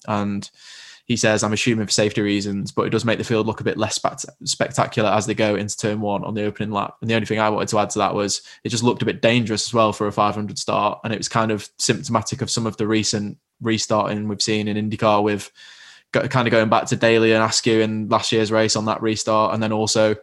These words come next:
obviously, we talk-, talked about the, the Texas restart on the pod as well. And there was quite a few, uh, Gateway last year as well.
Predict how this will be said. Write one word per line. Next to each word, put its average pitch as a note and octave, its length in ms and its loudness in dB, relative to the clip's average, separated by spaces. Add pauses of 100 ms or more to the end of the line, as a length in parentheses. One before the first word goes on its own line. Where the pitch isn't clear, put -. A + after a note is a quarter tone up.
(380)
obviously, A2 260 -2
we G2+ 80 -4
talk-, - 380 -2
talked A2+ 200 0
about G#2+ 220 4
the, G#2+ 200 0
the G#2+ 100 -2
Texas G#2 400 -2
restart G#2 440 -2
on A2 80 -6
the G#2+ 60 -6
pod G#2+ 240 -2
as G#2 140 -6
well. G#2+ 160 2
And G#2+ 80 -2
there G#2 60 -2
was G2 100 -8
quite G#2 180 0
a G2 40 -8
few, G#2 320 -4 (180)
uh, G#2+ 140 -4
Gateway G#2 420 0
last G#2 240 -4
year G#2+ 160 0
as G#2+ 120 -2
well. A2 280 0